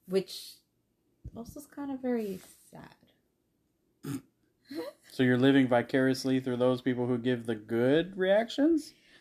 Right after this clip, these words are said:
Speaker 2: And you're like, "I
Speaker 1: Yeah.
Speaker 2: wish I had that," type of thing?
Speaker 1: <coughs>
Speaker 2: Then
Speaker 1: No.
Speaker 2: how do we mean?
Speaker 1: <laughs>
Speaker 2: Mm-hmm.
Speaker 1: 'Cause it's more sad on me because it's like, if I don't get the reaction I was expe-, I guess that's why I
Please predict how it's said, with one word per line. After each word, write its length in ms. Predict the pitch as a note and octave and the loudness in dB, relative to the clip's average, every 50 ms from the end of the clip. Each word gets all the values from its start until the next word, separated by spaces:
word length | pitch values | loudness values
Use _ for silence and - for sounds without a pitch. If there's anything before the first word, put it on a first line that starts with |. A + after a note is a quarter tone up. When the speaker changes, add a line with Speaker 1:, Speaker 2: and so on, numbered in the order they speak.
| _ _ - | _ _ -2
Speaker 2:
And 120 | B2+ B2+ | 2 4
you're 80 | C3 C3+ | 6 8
like, 180 | C3+ C3+ C3 C3+ | 8 6 6 8
"I 120 | C3+ C#3 | 8 8
Speaker 1:
Yeah. 60 | C#3 | 8
Speaker 2:
wish 200 | C#3 D3+ - - | 8 6 6 6
I 100 | E3+ D#3+ | 6 6
had 300 | D#3 D#3 D#3+ E3+ A#3 C#4 | 8 8 8 8 8 8
that," 300 | G#3+ A3+ B3+ C#4+ C#4 C4+ | 8 8 10 8 6 6
type 220 | - C#4+ C#4 C4+ C#4 | 6 4 4 4 4
of 80 | C4+ | 4
thing? 460 | - C#4+ D4 D#4 D#4+ E4 E4+ E4 D#4+ - | 6 6 8 8 8 8 6 4 6 6
Speaker 1:
<coughs> 760 | E4+ - - - - - F4 - - D#4+ A#3 F3+ D#3 C3+ B2+ _ - | 6 6 8 6 6 6 6 6 8 6 6 6 2 -8 -14 _ -12
Speaker 2:
Then 760 | - B2 B2+ B2 B2 B2 A#2+ A#2+ A#2+ A#2 A#2 A#2+ B2 C3 B2+ - - - - | -4 0 2 2 4 4 2 2 2 0 -2 -2 -4 -6 -8 -8 -16 -20 -14
Speaker 1:
No. 380 | - G#3 G3+ G3+ G#3 G#3 G#3 G#3+ | -12 -12 -10 -10 -8 -6 -4 -2
Speaker 2:
how 180 | - - A#2+ | 0 2 2
do 60 | A#2+ B2 | 4 4
we 140 | B2+ C3 B2+ | 4 4 4
mean? 440 | C3 C3 C3 C3 B2+ B2+ B2+ C3 - - _ _ _ - _ - - - - _ _ _ - | 4 4 4 2 0 0 -2 -4 -6 -12 _ _ _ -20 _ -18 -18 -18 -18 _ _ _ -2
Speaker 1:
<laughs> 0 | - - - - - - D4+ C4 - - _ _ _ _ _ _ - | -2 -2 -2 -2 -10 -4 -4 -4 -4 -6 _ _ _ _ _ _ -4
Speaker 2:
Mm-hmm. 240 | C3 B2 A#2+ B2+ A#2 A2+ - - - _ - | -2 0 0 0 0 -2 -4 -10 -10 _ 0
Speaker 1:
'Cause 160 | F4+ D#4 D4+ | 0 2 2
it's 220 | D#4+ D#4 - - - - - - - - _ - | 0 -2 -2 -4 -6 -6 -8 -14 -20 -20 _ -6
more 240 | D4 D4 E4 F#4+ G#4 G4 | 0 2 4 4 4 4
sad 180 | - A#4 F4+ F4+ - | 4 2 2 4 2
on 120 | C#4+ B3 | 0 2
me 160 | A3+ C4 D#4 E4 | 2 0 0 0
because 360 | - A#3+ - - C4+ A3 G#3+ | 0 -2 -2 0 -4 -4 -4
it's 140 | A3 - - | -4 -2 -2
like, 160 | A3+ A3+ - | -2 -2 -2
if 100 | G#3 F#3+ | -2 0
I 80 | G#3 G3+ | 0 0
don't 160 | A#3 A#3+ A#3 | 0 0 0
get 120 | A#3 A#3+ A#3+ | 0 0 -2
the 80 | A3 | -2
reaction 460 | G3+ F#3+ F3 E3 E3+ E3+ - - G3 F3+ | -2 -2 0 -2 -2 -4 -6 -8 -6 -6
I 120 | E3 E3 | -4 -4
was 260 | D3+ D3+ D3+ D3 - - _ - - | -4 -6 -8 -10 -12 -16 _ -10 -10
expe-, 340 | E3 - - - - - - - - - - - | -10 -10 -10 -18 -20 -20 -20 -20 -18 -14 -6 0
I 80 | - D#4+ | 0 2
guess 180 | - G4+ G4 | 4 4 4
that's 180 | G4+ A#4+ A#4 - | 4 2 0 0
why 220 | F4+ G#4 G#4 G4 - | -4 -2 -2 0 -2
I 200 | D4 D#4 D#4 | -2 -2 -2